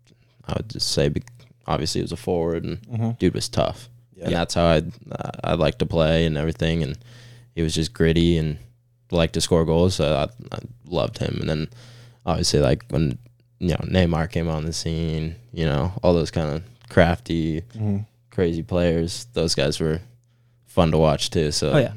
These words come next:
Speaker 1: all those types of players, like the Brazilian players, all those guys. So that's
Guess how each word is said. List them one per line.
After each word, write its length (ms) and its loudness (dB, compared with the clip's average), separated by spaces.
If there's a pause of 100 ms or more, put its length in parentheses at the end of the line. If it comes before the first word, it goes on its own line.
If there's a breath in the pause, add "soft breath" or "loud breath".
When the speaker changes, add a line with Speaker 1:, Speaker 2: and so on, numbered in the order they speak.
(340)
Speaker 1:
all 180 2
those 160 0
types 240 0
of 80 -6
players, 260 0
like 160 0
the 60 -8
Brazilian 420 -2
players, 420 0
all 140 0
those 160 -2
guys. 320 -2
So 260 -4 (460 soft breath)
that's 160 0